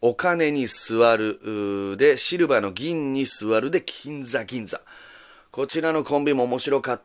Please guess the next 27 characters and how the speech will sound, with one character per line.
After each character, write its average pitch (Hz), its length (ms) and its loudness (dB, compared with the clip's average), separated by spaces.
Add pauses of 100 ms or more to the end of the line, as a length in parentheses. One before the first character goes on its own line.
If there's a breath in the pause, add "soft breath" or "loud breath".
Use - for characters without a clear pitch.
た 107 160 -8
ん 107 100 -6
で 107 120 0
す - 200 -6
よ。 107 480 2
ま 156 120 4
あ、 147 60 2
た 160 140 6
だ 151 200 6
卒 117 320 -2
業 107 240 4
し - 140 -8
て、 175 480 6
え 110 500 4
ー、 - 20 -4
ま 78 540 -6
あ、 - 40 -16
し - 120 -12
ば 92 120 2
ら 85 80 -2
く - 60 -14
し - 60 -12
て 160 100 -4
解 90 280 -6
散 82 300 -8
し - 100 -12
て、 - 320 0